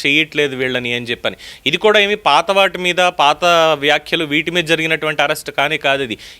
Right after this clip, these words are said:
ఇది కేవలం మొన్న జరిగినటువంటిది తిరుమల తిరుపతి దేవస్థానాల పరకామణిలో జరిగినటువంటి చోరీ వ్యవహారంలో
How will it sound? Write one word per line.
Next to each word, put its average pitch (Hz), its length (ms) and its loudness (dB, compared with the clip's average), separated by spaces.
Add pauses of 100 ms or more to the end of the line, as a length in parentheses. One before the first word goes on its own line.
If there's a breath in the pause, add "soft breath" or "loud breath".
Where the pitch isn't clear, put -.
ఇది 131 140 -2
కేవలం 156 460 0
మొన్న 143 160 -4
జరిగినటువంటిది 135 800 -4
తిరుమల 147 360 -2
తిరుపతి 143 320 -6
దేవస్థానాల 135 640 0
పరకామణిలో 151 840 0
జరిగినటువంటి 127 840 -4 (100)
చోరీ 151 240 0
వ్యవహారంలో 120 720 -2